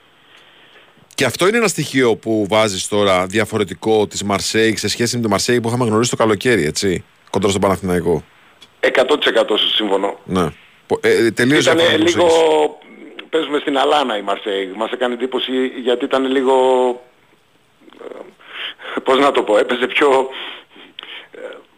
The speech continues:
Speaker 2: χαρούμενο ποδόσφαιρο, προσπαθούσε να παίξει, θα, θα ρίσκεται ο καθένας μόνος του, δεν υπήρχε συνοχή στην ομάδα.
Speaker 1: Εσύ το λες, εσύ το λες με θετικό πρόσημο, εγώ θα το πω, έπαιζε με μεγαλύτερη αφέλεια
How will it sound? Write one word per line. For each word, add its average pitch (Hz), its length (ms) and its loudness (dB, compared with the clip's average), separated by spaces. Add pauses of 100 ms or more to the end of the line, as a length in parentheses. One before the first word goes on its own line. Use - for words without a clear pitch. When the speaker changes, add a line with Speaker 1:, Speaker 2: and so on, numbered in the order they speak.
(340)
Speaker 2:
χαρούμενο 160 500 2
ποδόσφαιρο, 143 580 2
προσπαθούσε 139 520 0
να 139 160 2
παίξει, - 360 -2
θα, 127 140 0
θα 131 120 2
ρίσκεται 147 240 -2
ο 156 40 4
καθένας 139 340 2
μόνος 143 320 0
του, 123 160 -6
δεν 139 120 2
υπήρχε 139 320 0
συνοχή 101 320 -4
στην 98 160 -10
ομάδα. 92 220 -2
Speaker 1:
Εσύ 87 180 0
το 139 140 2
λες, 135 240 2
εσύ 120 140 -8
το 135 100 0
λες 135 100 0
με 143 100 0
θετικό 123 300 -2
πρόσημο, 117 400 -2
εγώ 139 80 0
θα 143 60 2
το 135 80 2
πω, 147 160 2
έπαιζε 147 220 0
με 147 60 -2
μεγαλύτερη 135 360 0
αφέλεια 117 500 0